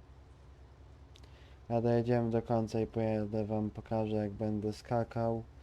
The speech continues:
Tam, gdzie wysypywaliśmy, tylko po prostu obok bramy, to i tam, gdzie ciągnikiem skakałem. No, ale ciągnikiem tak też nie wyskoczysz, bo kurde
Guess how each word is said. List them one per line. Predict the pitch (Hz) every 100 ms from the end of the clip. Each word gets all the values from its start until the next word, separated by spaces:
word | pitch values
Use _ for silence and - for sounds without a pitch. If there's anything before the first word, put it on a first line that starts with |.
| - - - - - - - -
Tam, | 117 113 110
gdzie | 113
wysypywaliśmy, | 110 113 - - 113 117 117 120 117 - 143 143
tylko | 131 - 127
po | 123
prostu | 123 123 120 -
obok | 117 110 110
bramy, | 117 110 104 104 101
to | 110
i | 107
tam, | 113 113
gdzie | 107 104
ciągnikiem | 110 110 104 98 104 95
skakałem. | - 107 - 107 104 98 104 104 107 - - - - - - - - - - - - - - - - - - - - - - - - - - - - -
No, | 135
ale | 143
ciągnikiem | 143 160 160 156 160 151
tak | 151 143
też | 160 147 151
nie | 143
wyskoczysz, | 147 - 147 139 143 143
bo | 139 139
kurde | - 147 135 135 135 131